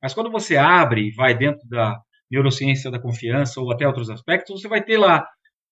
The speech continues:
existe um bom equilíbrio entre vida pessoal e profissional? Pode ser um ponto que tá atrapalhando todo o processo. Então, ele é muito mais focado e mais específico pra entender o quão coesa ela é, porque ele vai ter uma nota pra isso, de zero a cinco,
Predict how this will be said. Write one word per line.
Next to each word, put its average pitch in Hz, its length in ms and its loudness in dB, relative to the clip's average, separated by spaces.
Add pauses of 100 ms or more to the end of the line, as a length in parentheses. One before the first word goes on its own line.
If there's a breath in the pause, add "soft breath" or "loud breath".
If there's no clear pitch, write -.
existe 190 340 0
um 214 60 2
bom 196 160 6
equilíbrio 180 420 4
entre 156 160 2
vida 170 240 2
pessoal 165 300 2
e 165 80 2
profissional? 165 580 2
Pode 147 200 2
ser 160 60 0
um 156 100 0
ponto 156 280 0
que 196 140 -14
tá 196 340 2 (680)
atrapalhando 202 800 4
todo 202 340 6
o 139 80 2
processo. 117 600 -6 (460 loud breath)
Então, 175 220 2
ele 208 120 6
é 190 40 2
muito 220 320 0
mais 214 260 -2
focado 190 600 2
e 143 60 4
mais 160 260 4
específico 165 920 -6
pra 147 140 0
entender 151 640 2 (800)
o 131 120 -8
quão 233 280 2
coesa 139 460 6
ela 160 180 6
é, 156 180 4
porque - 180 -8
ele 113 100 -2
vai 113 120 0
ter 113 80 -4
uma 117 160 2
nota 117 500 2
pra 98 180 -10
isso, 117 320 -14
de 104 120 -16
zero 104 240 -14
a 95 40 -16
cinco, 123 320 -12